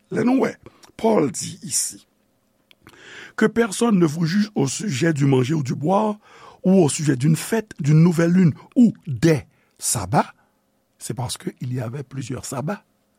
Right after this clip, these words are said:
Mais Paul dit, pas occuper moun qui pral juge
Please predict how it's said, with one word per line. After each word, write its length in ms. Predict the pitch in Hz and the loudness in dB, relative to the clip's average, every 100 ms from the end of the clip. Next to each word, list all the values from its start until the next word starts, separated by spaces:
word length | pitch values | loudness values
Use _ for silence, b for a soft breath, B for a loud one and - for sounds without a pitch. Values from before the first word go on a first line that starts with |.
| _ _ _ - | _ _ _ -4
Mais 140 | 180 | -2
Paul 260 | 147 170 175 | 0 0 0
dit, 240 | 175 214 220 b b b - | 2 0 -2 b b b -2
pas 180 | 190 | 2
occuper 380 | 220 202 220 220 | 2 0 -2 2
moun 340 | 196 208 226 220 | 2 2 2 0
qui 120 | 170 | -4
pral 240 | 165 160 | -2 -2
juge 300 | 143 185 165 | -2 -2 0